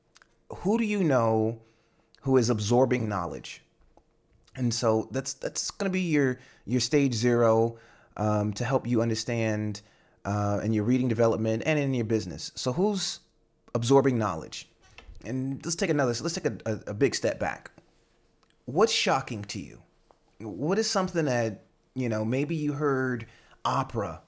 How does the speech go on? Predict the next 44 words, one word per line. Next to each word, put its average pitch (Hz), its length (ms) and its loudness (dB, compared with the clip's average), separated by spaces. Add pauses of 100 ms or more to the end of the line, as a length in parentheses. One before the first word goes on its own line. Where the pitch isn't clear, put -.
(140)
or, 82 120 -6
la-, 107 300 -4
uh, 98 40 -8
uh, 95 540 -4
um, 95 460 -8
you 107 140 -4
know, 95 220 -6
in 104 180 -4
Latin 120 420 -4
for 107 140 -4
the 101 60 -4
first 107 300 -6
time, 113 240 -6
and 113 80 -4
you 123 60 -4
didn't 151 160 0
understand 151 420 -2
any 151 200 0
of - 100 -4
it. 82 160 -12
Just - 160 -18
the - 60 -20
first 151 220 -2
time 147 140 -8
you 120 60 -6
saw 139 220 0
an 127 60 -2
opera, 143 300 0
it 120 60 -2
was 120 80 -2
just 139 160 -4
shocking 160 400 -8
to 104 80 -8
you. 98 220 -4
Or 90 240 -6 (380)
perhaps 120 300 -4
you 120 80 -2
had, 120 220 -4
perhaps 120 340 -4
you 127 60 -2
had 123 100 0
a 104 60 0
culture 131 440 -2
shock 113 520 -4